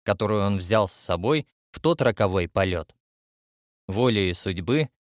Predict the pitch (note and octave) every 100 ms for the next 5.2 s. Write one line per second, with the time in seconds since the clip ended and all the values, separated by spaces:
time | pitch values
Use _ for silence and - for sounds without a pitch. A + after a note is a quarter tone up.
0 | _ - B2 B2+ A#2+ C3+ A#2+ A2+ D3+ C3
1 | A2 G#2+ G#2+ G#2 B2 - A2 G#2+ G2+ A#2+
2 | - B2+ A2+ F#2 - F#2+ - A2 F#2+ F#2
3 | E2+ F#2+ F#2+ G2 F2+ E2+ E2+ E2+ D3+ -
4 | D3 D3 C#3+ _ _ _ - - C#3+ D#3+
5 | G3 E3